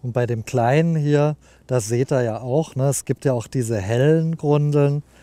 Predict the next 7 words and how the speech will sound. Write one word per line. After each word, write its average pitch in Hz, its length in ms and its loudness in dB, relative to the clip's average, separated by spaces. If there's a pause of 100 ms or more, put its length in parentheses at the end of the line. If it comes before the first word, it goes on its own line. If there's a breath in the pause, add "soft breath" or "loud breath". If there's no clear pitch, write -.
(180 soft breath)
Das - 260 -6
könnte 113 420 -4
auch 110 260 -8
eine 117 80 -6
kleine 101 400 -6
Grundel 104 480 -8
sein. 101 380 -8